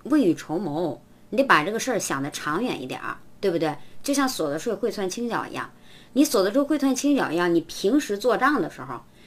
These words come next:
你就想着点儿人家汇算清缴那些要求，你不要一个劲儿在那傻记业务招待费，一个劲儿的记，一个劲儿的记。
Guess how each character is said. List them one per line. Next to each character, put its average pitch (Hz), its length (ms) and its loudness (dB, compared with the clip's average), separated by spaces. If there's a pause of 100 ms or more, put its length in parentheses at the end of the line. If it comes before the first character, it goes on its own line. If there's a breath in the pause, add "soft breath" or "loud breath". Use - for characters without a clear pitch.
(120 soft breath)
你 196 100 0
就 311 120 2
想 151 440 0
着 180 80 -2
点 180 120 0
儿 123 120 -6 (220 soft breath)
人 202 100 2
家 240 80 2
汇 262 180 2
算 226 200 -2
清 233 180 -4
缴 143 160 -2
那 170 100 2
些 175 180 0
要 190 220 2
求， - 280 -10 (280 loud breath)
你 196 120 2
不 202 160 2
要 320 140 8
一 202 120 2
个 220 80 -4
劲 233 140 2
儿 190 80 4
在 190 160 0
那 185 100 0
傻 - 480 -6
记 240 240 -2
业 202 100 0
务 175 120 -2
招 170 140 -4
待 175 80 -2
费， 175 140 -4
一 175 120 -6
个 311 80 2
劲 330 120 2
儿 233 40 0
的 185 80 2
记， 165 120 -4
一 180 120 -4
个 302 80 4
劲 294 120 2
儿 196 80 2
的 165 60 2
记。 156 220 -4